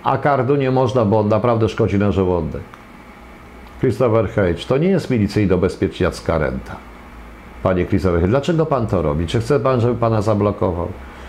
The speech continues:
Ja za siedem lat emerytu-, za si-, po ustawie dezobligacyjnej z dwa tysiące dziewiątego roku,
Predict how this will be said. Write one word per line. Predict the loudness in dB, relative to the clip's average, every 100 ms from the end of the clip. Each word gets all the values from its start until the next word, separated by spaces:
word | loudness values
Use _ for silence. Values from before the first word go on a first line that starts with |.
| -16 -16 -2
Ja | 0 2
za | 0
siedem | 0 2 2 2
lat | 2 2 -2 -12 -2
emerytu-, | 2 2 2 2 2 4 4 4
za | 2 0
si-, | -2
po | 2 2
ustawie | 2 2 2 2
dezobligacyjnej | 2 2 2 2 2 0 0 0
z |
dwa | 0 0
tysiące | -2 -2 -2 -2
dziewiątego | 0 2 2 2 4
roku, | 2 0 -2